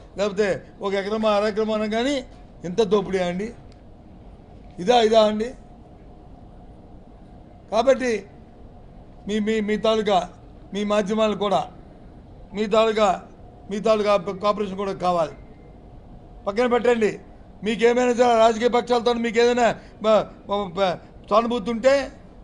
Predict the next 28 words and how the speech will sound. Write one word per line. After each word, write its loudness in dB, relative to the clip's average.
సానుకూలత 2
ఉంటే 2
దయచేసి 0
సానుకూలత -2
పక్కన -6
పెట్టండి. -6
ప్రజల 2
గురించి, -2
ప్ర-, 2
ప్ర-, -2
మన 0
ప్రభుత్వం -2
గురించి, -2
వ్యవస్థ 0
గురించి -2
ఆలోచన 4
చేయమని 4
మీ, -2
మీ -2
తాలూకా, 2
మీ -2
టీవీలు -4
కూడా 0
కోరుతున్నాను, -6
మీ -2
పత్రికలు -2
కూడా 2
కోరుతున్నాను, 2